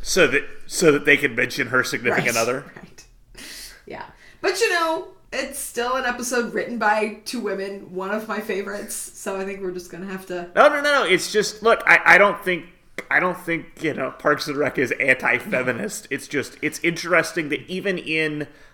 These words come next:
Speaker 1: an episode we think of, um, as particularly strongly dealing with gender issues, like, we're still not passing
Speaker 2: Nope.
Speaker 1: Bechdel.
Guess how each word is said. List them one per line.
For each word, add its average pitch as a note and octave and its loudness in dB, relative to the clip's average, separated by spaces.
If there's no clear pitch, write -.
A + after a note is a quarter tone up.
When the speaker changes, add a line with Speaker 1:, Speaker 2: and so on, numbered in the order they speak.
Speaker 1:
an D3+ 0
episode D#3 0
we C3+ -2
think F3 -4
of, - -4
um, A2 0
as A2 -2
particularly A#2+ -2
strongly C#3+ 0
dealing C3 -4
with A#2+ -6
gender A#2 -2
issues, - -6
like, A2 -8
we're G#2 -10
still A#2+ -6
not A2 -6
passing A2 -10
Speaker 2:
Nope. - -6
Speaker 1:
Bechdel. - -16